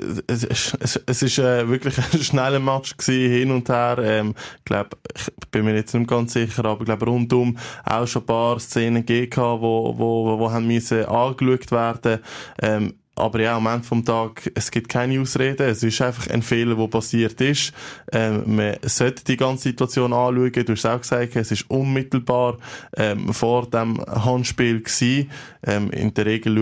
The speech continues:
schaust du auch, okay, von wo ist der Ball jetzt, äh, wirklich auch gekommen. Vielleicht hat man ja wirklich nicht ein, zwei Schritte weiter hinterher geschaut gehabt.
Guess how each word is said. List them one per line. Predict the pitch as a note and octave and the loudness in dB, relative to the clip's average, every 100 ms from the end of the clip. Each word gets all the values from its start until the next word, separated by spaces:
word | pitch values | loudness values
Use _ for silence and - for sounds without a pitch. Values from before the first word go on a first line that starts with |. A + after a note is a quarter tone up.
| A2 | 2
schaust | - | 0
du | A2 | 0
auch, | G#2+ | 0
okay, | G#2 - A2 G#2+ | -2 0 0 0
von | - G#2+ | -2 0
wo | A2 | 2
ist | G#2+ - | 0 -2
der | A2 | 0
Ball | A2 G#2+ | 0 0
jetzt, | G#2+ G#2+ - | -2 -2 -2
äh, | G#2+ G#2+ A2 | 0 0 0
wirklich | A2 A2 A2+ - | 0 0 -4 -2
auch | G#2+ | -4
gekommen. | G#2+ A#2 C3+ | -2 0 -2
Vielleicht | - A2+ A2 A#2 | 0 -2 -2 -2
hat | G#2+ | -2
man | A2+ A2 | -2 -2
ja | A#2+ D#3 | -2 0
wirklich | C3+ C#3 C#3 | -2 -2 -2
nicht | C3+ C3 - - - _ - | 0 -2 -8 -20 -20 _ -4
ein, | A#2+ B2 | -2 0
zwei | B2+ A#2+ | 0 0
Schritte | A#2+ B2 B2 A#2+ - | 2 2 0 -2 -2
weiter | C#3+ B2+ C3+ | -2 0 -2
hinterher | C3 B2+ B2+ B2+ | 0 0 0 -2
geschaut | B2+ B2 B2 | 2 0 0
gehabt. | - B2 A#2+ | -2 -2 -2